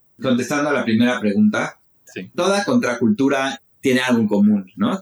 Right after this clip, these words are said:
Speaker 1: Que está respondiendo a algo.
Speaker 2: Correcto.
Speaker 1: Que es un reclamo de identidad, una oportunidad de reapropiarse, una respuesta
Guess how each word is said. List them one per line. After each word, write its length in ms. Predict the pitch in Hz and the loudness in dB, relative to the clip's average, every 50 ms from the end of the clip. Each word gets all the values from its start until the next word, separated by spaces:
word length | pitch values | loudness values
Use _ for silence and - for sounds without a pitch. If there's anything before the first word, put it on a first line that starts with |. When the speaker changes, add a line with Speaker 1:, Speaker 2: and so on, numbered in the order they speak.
| - - | -8 -6
Speaker 1:
Que 80 | 123 | -6
está 320 | 110 - - 123 120 120 120 | -6 -4 -4 -6 -4 -4 -4
respondiendo 680 | 120 117 - - 117 113 113 123 123 120 113 107 107 | -4 -4 -4 -2 0 2 2 4 4 4 4 2 2
a 80 | 104 | 0
algo. 320 | 104 104 101 95 95 - - _ _ | 0 0 -2 -4 -6 -12 -14 _ _
Speaker 2:
Correcto. 380 | - - 120 - - 101 - - | -8 -8 -6 -6 -6 -8 -6 -4
Speaker 1:
Que 60 | - | -4
es 60 | 135 147 | -2 -2
un 120 | 151 135 | -2 0
reclamo 720 | 127 127 123 120 - 131 127 120 120 117 110 107 104 - - | 0 0 0 0 0 0 0 2 2 2 2 2 0 0 -2
de 140 | 107 107 104 | -2 0 0
identidad, 580 | 101 101 104 101 101 113 107 113 117 113 120 120 | 0 0 0 0 0 0 0 0 -2 -2 -2 0
una 260 | 117 120 127 127 113 | 0 2 2 0 -2
oportunidad 600 | 101 - 104 101 - 110 104 107 107 113 117 120 120 | -2 -2 -4 -4 0 2 2 2 2 2 0 -2 0
de 180 | 113 113 104 | 0 -2 -2
reapropiarse, 680 | 101 104 101 98 - - 101 - - 123 120 - - 123 | -2 -4 -4 -4 -4 -6 -6 -4 -2 -2 -2 -2 0 0
una 160 | 123 127 127 | 0 0 0
respuesta 760 | 120 120 110 - - - 135 143 143 127 - - 113 104 - | -2 -2 -4 -6 -6 -4 -2 0 0 -2 -4 -4 -6 -6 -8